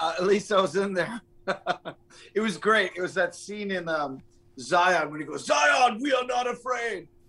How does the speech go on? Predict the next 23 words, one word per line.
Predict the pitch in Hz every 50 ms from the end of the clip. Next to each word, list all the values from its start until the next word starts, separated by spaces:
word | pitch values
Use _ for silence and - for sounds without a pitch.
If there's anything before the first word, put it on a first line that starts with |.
| _ _ _
And | - 156
then | 165 165
he | 160
points | 165 214 196 196 190 - - -
to | - 170
me | 165 175 175
and | 170 156
I | 147
start | - - - 165 151 151 139
the | -
party. | - 143 143 135 127 110 107 95 - _ - - _ _ - _ _ - - - - - - _
So | - - 240
I |
don't | 254 262
know | 262 240
if | 202 233
I | 226
was | 208 185 151
really | 170 185 208 220 214 202 190 185
acting, | 175 180 190 - - 214 208 208 220 247 - - _ _ _ _ _ _
but, | - 175 175 170 170
you | 185 180 165
know, | 147 131 127 113